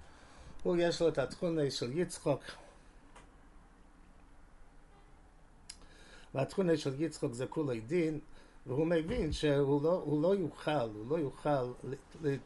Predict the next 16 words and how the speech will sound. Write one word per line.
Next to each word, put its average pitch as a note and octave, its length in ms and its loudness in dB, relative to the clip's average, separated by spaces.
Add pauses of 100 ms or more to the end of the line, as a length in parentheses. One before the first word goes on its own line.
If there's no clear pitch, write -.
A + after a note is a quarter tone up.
להתמודד C3 640 0 (600)
עם, C3+ 340 -4
אה, B2 260 2
יעקב C3+ 420 -2
אבינו, A#2 400 -4
והדרך D3 500 0
היחידה C3+ 540 -2
שהוא C#3+ 300 -2
יכול C#3 260 -4
להתמודד B2+ 440 -6
עם A#2+ 120 -6
יעקב A#2+ 280 -6
אבינו, D#3 420 -2 (540)
זה B2 400 -4
רק F3+ 300 2 (640)
אם F3 340 2